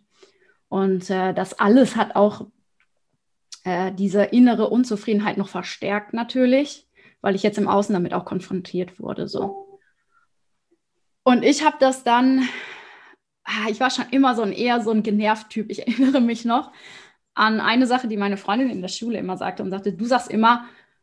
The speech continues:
äh, "Ist doch alles ätzend." <laughs> So, das war so mein Leitspruch irgendwie jeden Tag, wenn ich in der Schule war, "Das ist doch ätzend, das ist doch ätzend." Also irgendwie war immer alles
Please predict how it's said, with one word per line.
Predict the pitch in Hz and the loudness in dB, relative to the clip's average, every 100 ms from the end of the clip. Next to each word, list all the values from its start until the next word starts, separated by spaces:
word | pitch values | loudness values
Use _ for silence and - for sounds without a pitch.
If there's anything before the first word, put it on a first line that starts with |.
| _ _ - | _ _ 0
äh, | 220 214 220 | 2 2 0
"Ist | 240 - | -4 0
doch | 202 | 2
alles | 220 220 | 2 0
ätzend." | 214 214 - 233 - - - - | -4 -6 -10 -10 -10 -10 -8 2
<laughs> | 311 - 269 | 2 2 -4
So, | 240 214 262 - - - - | -2 -2 -2 -4 -6 -12 -4
das | 262 | 2
war | 277 | 4
so | |
mein | 269 233 | 6 4
Leitspruch | 226 254 - | 4 2 2
irgendwie | 247 240 233 | 0 2 2
jeden | 214 269 277 | 2 2 2
Tag, | 254 233 | 0 -4
wenn | 233 | -4
ich | |
in | 220 | -6
der | 208 | -6
Schule | - 240 | -4 -2
war, | 226 | -2
"Das | 226 220 | -4 -4
ist | |
doch | 214 | -4
ätzend, | 202 208 - 190 - | -2 -4 -6 -14 -4
das | 233 | -6
ist | 233 | -4
doch | 190 | -6
ätzend." | - - - | -6 -10 -6
Also | 202 | -4
irgendwie | 226 285 277 | 2 4 6
war | 226 - | 4 2
immer | 233 208 | 2 2
alles | 208 | -2